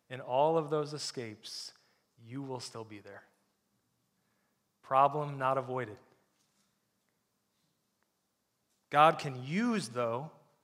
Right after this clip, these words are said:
our brokenness, our conflict, our distraction to expose what's going on,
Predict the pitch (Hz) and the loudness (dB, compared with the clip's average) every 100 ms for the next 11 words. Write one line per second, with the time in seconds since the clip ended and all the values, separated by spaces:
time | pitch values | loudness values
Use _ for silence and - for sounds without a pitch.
0 | _ 123 123 110 131 151 180 175 185 180 | _ -2 -2 -2 -2 -2 -4 -2 -4 -4
1 | - - - - - 113 - - 151 170 | -8 -10 -12 -12 -8 -8 -8 -2 -2 -2
2 | - 180 175 175 - - _ _ _ _ | -4 -4 -4 -6 -20 -20 _ _ _ _
3 | _ _ _ _ _ _ _ _ _ _ | _ _ _ _ _ _ _ _ _ _
4 | _ _ _ _ _ _ _ _ _ _ | _ _ _ _ _ _ _ _ _ _
5 | 127 120 117 - - 143 165 - - 175 | -10 -8 -10 -10 -2 0 0 -2 -6 -6
6 | 175 170 - _ _ _ _ _ - 147 | -8 -10 -16 _ _ _ _ _ -12 -8
7 | 131 - - - 175 190 151 131 139 131 | -6 -8 -10 -8 -4 -2 -2 -2 -6 -8
8 | - - 139 139 - 143 139 139 151 117 | -12 -12 -10 -10 -6 -6 -2 -2 -2 -2